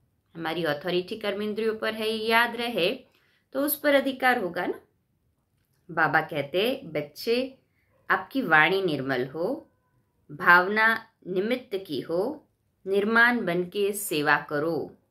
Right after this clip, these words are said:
अगर निर्माण है तो मान मिलेगा, स्वमान में रहो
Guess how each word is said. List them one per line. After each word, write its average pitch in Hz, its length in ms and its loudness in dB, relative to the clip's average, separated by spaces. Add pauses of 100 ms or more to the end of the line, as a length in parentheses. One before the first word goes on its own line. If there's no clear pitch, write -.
(1000)
अगर 294 260 2
निर्माण 220 580 6
है 247 420 -2 (200)
तो 294 100 -6
मान 277 280 6
मिलेगा, 240 720 -2 (800)
स्वमान 180 580 4
में 180 140 0
रहो 196 640 -2